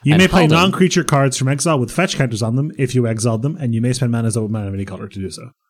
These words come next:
Speaker 2: Yes, and the way that you exile them is
Speaker 1: Mm-hmm.
Speaker 2: with
Speaker 1: The
Speaker 2: the
Speaker 1: dog.
Speaker 2: dog, with Halden, right? Yeah.
Speaker 1: When he
Speaker 2: Exiles
Speaker 1: attacks, you
Speaker 2: them,
Speaker 1: exile
Speaker 2: puts fetch
Speaker 1: top of
Speaker 2: counters on.
Speaker 1: each player's library and put a fetch counter on each of them. Yeah.
Speaker 2: Yeah.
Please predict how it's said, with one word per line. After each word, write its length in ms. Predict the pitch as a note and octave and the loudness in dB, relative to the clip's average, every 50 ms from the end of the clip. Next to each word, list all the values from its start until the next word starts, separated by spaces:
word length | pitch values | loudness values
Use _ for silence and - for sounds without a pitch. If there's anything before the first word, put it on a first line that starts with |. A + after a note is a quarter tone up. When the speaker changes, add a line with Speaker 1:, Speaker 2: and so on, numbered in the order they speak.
| _ _ | _ _
Speaker 2:
Yes, 380 | - A#2+ G2+ - - - - - - | -6 -6 -6 -6 -8 -14 -14 -8 -4
and 100 | G#2+ G#2 | -2 0
the 60 | G#2 | 2
way 160 | G#2 A#2+ A#2+ | 2 2 2
that 120 | A#2 A2+ A2+ | 2 0 -2
you 100 | G#2 A2 | -2 -2
exile 360 | G3+ G#2 - - A2+ G#2 G2 | -2 -2 -2 -4 -2 -2 -2
them 220 | F#2 G2 G2 G2 _ _ _ _ _ | -2 -2 -4 -6 _ _ _ _ _
is 360 | - A2+ A2 G#2 G#2 A#2+ C3 B2+ | -4 -2 -2 0 -2 -2 -4 -6
Speaker 1:
Mm-hmm. 160 | - _ G2 | -8 _ -6
Speaker 2:
with 160 | G2 F#2 F2 | -6 -4 -4
Speaker 1:
The 40 | A#2 | -4
Speaker 2:
the 60 | G#2+ A2+ A2 G#2+ A#2+ | -4 -2 -2 0 0
Speaker 1:
dog. 0 | |
Speaker 2:
dog, 220 | G#2+ - F2+ - - | 0 0 -2 -2 -8
with 120 | A2 - | -8 -2
Halden, 340 | - A#2 G2 E2 - - - _ | 0 -2 0 0 -4 -10 -12 _
right? 220 | G2 G2 B2 - - _ _ _ - - | -6 -6 -6 -6 -10 _ _ _ -10 -6
Yeah. 140 | G#2 F#2+ - - _ | -6 -6 -6 -6 _
Speaker 1:
When 100 | C3 B2+ | 0 2
he 60 | C3+ C3+ | 2 4
Speaker 2:
Exiles 200 | C3 - D3+ C3+ | 4 4 4 4
Speaker 1:
attacks, 180 | C#3+ - - D3 | 4 2 0 0
you 40 | |
Speaker 2:
them, 60 | C3+ C3+ | 0 0
Speaker 1:
exile 180 | A2 A#2 C3 | 2 2 0
Speaker 2:
puts 80 | B2+ C3 | 2 2
fetch 60 | C#3 | 0
Speaker 1:
top 40 | B2 | 0
of 60 | B2 A#2+ | 2 0
Speaker 2:
counters 120 | B2 C3 | -2 -2
on. 40 | C#3+ | -2
Speaker 1:
each 100 | C3 - | -4 -4
player's 180 | - A#2+ A2 G#2+ | -2 -4 -2 -2
library 220 | B2 A#2 A2 A#2 A2 | -2 -2 -2 -4 -4
and 40 | G#2 | -4
put 100 | A#2 G#2+ | -6 -6
a 40 | |
fetch 200 | F#2+ A#2 A2 - | -6 -8 -8 -8
counter 280 | - A2 G2+ F#2+ G#2 G2+ | -8 -10 -8 -8 -8 -10
on 140 | F#2 F#2+ G2+ | -8 -8 -8
each 120 | G2 F#2 | -8 -8
of 60 | - | -8
them. 100 | G#2+ G#2 | -4 -2
Yeah. 140 | C#3 C3 G#2 G2 | -2 -2 -2 -6
Speaker 2:
Yeah. 80 | - | -10